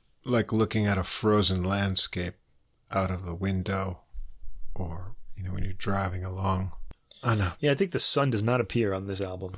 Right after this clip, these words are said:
Speaker 1: frozen highway. Um, it's good to be in a warm place looking out when you experience that
Speaker 2: Yeah,
Speaker 1: kind
Speaker 2: yeah,
Speaker 1: of thing.
Speaker 2: absolutely.
Speaker 1: Um, so
Speaker 2: Yeah.
Speaker 1: that's how I kind of could enjoy this. Uh,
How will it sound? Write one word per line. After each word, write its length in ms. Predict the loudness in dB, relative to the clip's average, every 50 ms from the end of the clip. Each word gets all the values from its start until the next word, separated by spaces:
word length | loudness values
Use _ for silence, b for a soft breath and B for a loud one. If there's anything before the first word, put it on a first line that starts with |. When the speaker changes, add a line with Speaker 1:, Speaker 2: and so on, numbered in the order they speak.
| -12 -8
Speaker 1:
frozen 580 | -4 -2 -2 -2 0 0 0 0 0 0 -2
highway. 720 | -2 -2 -2 0 0 2 2 2 2 2 2 2 0 -2 -4 -4
Um, 320 | -4 -2 -2 -2 -4 -6 -8 -8
it's 140 | -6 -4 0
good 180 | 0 2 2 2
to 60 | 4
be 200 | 4 6 6 6
in 80 | 6
a 60 | 6 4
warm 360 | 4 4 4 4 4 4 2
place 380 | 2 2 4 4 6 6 4 4
looking 380 | 4 2 2 2 2 2 2
out 340 | 2 2 2 2 2 0 -2
when 180 | -2 0 0 0
you 200 | 0 -2 -4 -6 -6
experience 680 | -2 0 0 0 0 0 -2 0 0 0 0 0 -2 -2
that 140 | -2 -2
Speaker 2:
Yeah, 80 | 0 0
Speaker 1:
kind 160 | 2 2 2
Speaker 2:
yeah, 80 | 0 -2
Speaker 1:
of 60 | -2 0
thing. 80 | 0 2
Speaker 2:
absolutely. 560 | 4 4 4 4 4 2 2 2 2 2 2
Speaker 1:
Um, 360 | 0 0 -2 -6 -8 -12 -12 _ 0
so 460 | 2 2 2 2 0 -4 -6 -8 -12 _ _ _ _ _ _ _ -14
Speaker 2:
Yeah. 220 | -12 -12 -10 -12 -14 -16 -10 -6
Speaker 1:
that's 200 | -4 0 2 2
how 100 | 4 4
I 120 | 4 4 2 0 -6 _ _ _ _
kind 220 | -4 0 0 0 0
of 100 | 0 -2
could 160 | -2 0 0
enjoy 420 | 0 0 0 0 0 0 0 0 0
this. 600 | 0 0 2 2 4 4 4 4 4 2 2 -2
Uh, 280 | -8 -12 -10 -12 -12